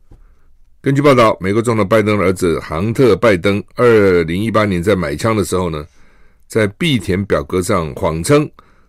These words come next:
自己当时没有违法用药，因此被控两项罪名，因为不实陈述。杭特·拜登面临第三项指控，就是当年十月违法持有枪支十一天。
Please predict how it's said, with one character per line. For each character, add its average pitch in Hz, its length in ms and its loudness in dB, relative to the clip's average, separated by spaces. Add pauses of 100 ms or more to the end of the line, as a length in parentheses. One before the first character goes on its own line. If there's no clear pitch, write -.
(120)
自 143 160 -2
己 92 160 -8
当 139 320 0
时 90 220 -6
没 95 140 0
有 90 120 2
违 82 180 0
法 78 200 -4
用 90 180 -2
药， 80 240 -4 (1300)
因 117 160 -4
此 98 100 -4
被 101 160 2
控 110 300 0
两 73 320 -6
项 101 220 0
罪 104 180 2
名， 78 180 -6
因 95 120 -4
为 92 80 0
不 147 160 -2
实 110 160 -2
陈 90 200 -2
述。 113 220 0 (1000)
杭 98 240 -4
特· 123 140 2
拜 117 160 4
登 110 120 0
面 113 200 2
临 90 140 0
第 139 120 2
三 131 220 2
项 120 160 4
指 78 160 -4
控， 95 200 -2
就 98 140 -4
是 98 80 -2
当 101 180 0
年 92 160 2
十 82 220 -6
月 95 200 4
违 95 300 2
法 76 280 0
持 - 200 -4
有 85 140 2
枪 90 260 -4
支 87 280 -6
十 - 320 -8 (120)
一 98 160 -6
天。 85 320 -4